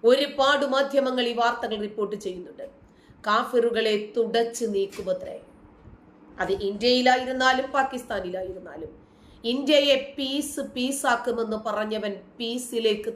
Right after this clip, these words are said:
തന്നെ പോയി. Rest in peace ഇന്ത്യ അങ്ങോട്ട് കൊടുത്തു ഒരു റീത്ത്. രണ്ടാഴ്ചക്കിടെ നടക്കുന്ന ഇത്തരത്തിലെ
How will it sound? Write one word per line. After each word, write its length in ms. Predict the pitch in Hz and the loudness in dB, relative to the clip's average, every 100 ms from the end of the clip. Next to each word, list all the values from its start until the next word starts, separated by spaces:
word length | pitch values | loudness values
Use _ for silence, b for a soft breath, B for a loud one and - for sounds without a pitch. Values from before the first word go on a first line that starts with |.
| 190 | -6
തന്നെ 160 | 185 | -8
പോയി. 220 | 180 185 | -8 -8
Rest 440 | 180 220 220 - 220 | -6 -6 -8 -6 -6
in 60 | |
peace 440 | 208 - 220 208 - - | -6 -8 -8 -8 -8 -8
ഇന്ത്യ 340 | 202 202 208 185 | -6 -6 -4 -4
അങ്ങോട്ട് 280 | 175 175 | -4 -8
കൊടുത്തു 280 | 202 190 180 | -8 -8 -8
ഒരു 260 | 180 185 180 | -10 -10 -6
റീത്ത്. 300 | 226 226 - - - - - - - - - - - - B B B B B B 247 | -6 -6 -12 -20 -20 -20 -20 -20 -20 -20 -20 -20 -20 -20 B B B B B B 4
രണ്ടാഴ്ചക്കിടെ 1000 | 285 339 339 320 339 339 339 330 320 | 4 4 6 6 4 -2 -6 2 4
നടക്കുന്ന 480 | 311 302 311 311 302 | 4 2 2 0 2
ഇത്തരത്തിലെ 960 | 302 285 311 311 311 320 311 294 302 | 2 2 4 4 4 2 4 4 0